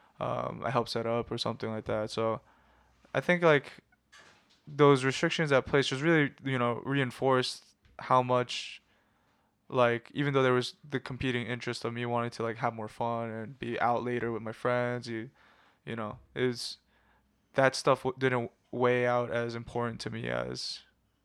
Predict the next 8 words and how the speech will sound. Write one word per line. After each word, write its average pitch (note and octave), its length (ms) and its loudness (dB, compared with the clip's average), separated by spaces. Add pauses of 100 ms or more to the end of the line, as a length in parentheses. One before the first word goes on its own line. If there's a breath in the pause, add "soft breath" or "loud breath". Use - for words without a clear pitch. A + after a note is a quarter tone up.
(320)
being, A#2+ 440 -4 (680)
like, B2 140 -4 (100)
physically C3+ 440 -4
present B2 360 0
worshiping B2 460 -4
God, A2 340 -2
you A2+ 120 -8
know, A#2 180 -4